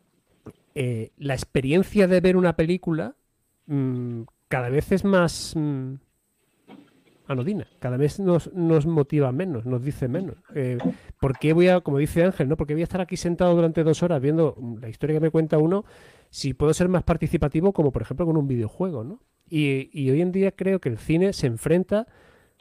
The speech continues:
a la industria del videojuego. Y se enfrenta tanto a la industria del videojuego que tiene que reinventarse. Si, eh,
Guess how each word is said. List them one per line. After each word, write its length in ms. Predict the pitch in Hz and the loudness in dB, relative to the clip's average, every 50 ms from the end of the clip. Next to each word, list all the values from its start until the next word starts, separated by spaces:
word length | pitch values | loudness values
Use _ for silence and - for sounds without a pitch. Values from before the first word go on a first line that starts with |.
| - - _ | -20 -20 _
a 140 | _ 135 135 | _ -2 0
la 60 | 120 | 0
industria 340 | 123 120 147 139 - - 180 | 2 2 2 2 2 2 4
del 100 | 170 151 | 4 4
videojuego. 600 | 147 131 117 117 117 - - 226 233 - - - _ _ _ _ _ | 2 2 0 0 -2 -2 -4 -6 -6 -8 -10 -16 _ _ _ _ _
Y 80 | - 139 | -4 -2
se 80 | - | 0
enfrenta 320 | 131 120 117 151 175 214 214 | 0 2 2 2 2 2 2
tanto 220 | 226 220 214 180 | 2 2 2 2
a 20 | 135 | 0
la 40 | 120 | 0
industria 200 | 135 151 180 185 | 0 0 0 0
del 80 | 190 | 2
videojuego 500 | 190 190 190 - - 208 202 208 214 - | 2 2 2 2 4 4 4 4 2 0
que 120 | - 156 135 | -2 -4 -2
tiene 280 | - 156 165 190 190 | 0 0 2 2 2
que 160 | - - 180 170 | 2 0 0 0
reinventarse. 960 | 165 160 151 143 139 131 123 113 107 104 107 - 98 87 - - - 95 - _ _ _ _ - _ _ _ _ _ _ _ _ | 0 0 0 0 0 0 -2 -4 -4 -6 -8 -10 -10 -10 -12 -14 -16 -16 -20 _ _ _ _ -20 _ _ _ _ _ _ _ _
Si, 520 | - - 135 127 127 123 123 123 120 - - - | -8 -6 -4 -2 0 0 0 -2 -2 -4 -8 -12
eh, 460 | - 135 127 127 127 127 127 123 123 | -10 -6 -6 -4 -4 -4 -4 -4 -6